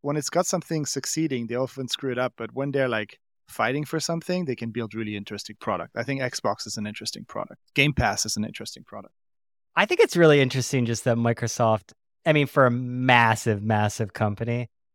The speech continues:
Speaker 2: has sort of been out of the limelight, I guess, a little bit, like, in, in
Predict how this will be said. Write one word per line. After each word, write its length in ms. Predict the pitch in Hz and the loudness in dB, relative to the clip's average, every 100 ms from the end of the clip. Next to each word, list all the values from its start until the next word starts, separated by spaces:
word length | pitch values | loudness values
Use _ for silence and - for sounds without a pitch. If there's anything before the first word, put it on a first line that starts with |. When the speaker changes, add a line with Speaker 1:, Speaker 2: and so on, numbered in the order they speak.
| _ | _
Speaker 2:
has 200 | - 131 | -2 0
sort 240 | - 180 | 4 4
of 100 | 170 | 4
been 380 | 147 131 127 113 - _ _ _ - | 4 2 2 -2 -8 _ _ _ 2
out 180 | 131 | 4
of 120 | 143 117 | 6 4
the 120 | 117 | 2
limelight, 880 | 101 101 101 120 170 196 208 220 214 | 2 -2 0 0 0 0 0 0 0
I 120 | 202 | -2
guess, 260 | 202 214 - | 0 -2 -2
a 60 | |
little 260 | 208 220 220 | -6 -4 -4
bit, 280 | 233 254 254 | -6 -10 -8
like, 280 | 185 143 131 | -2 0 0
in, 160 | 139 143 | -2 -2
in 460 | 151 131 131 131 | -2 0 -2 -4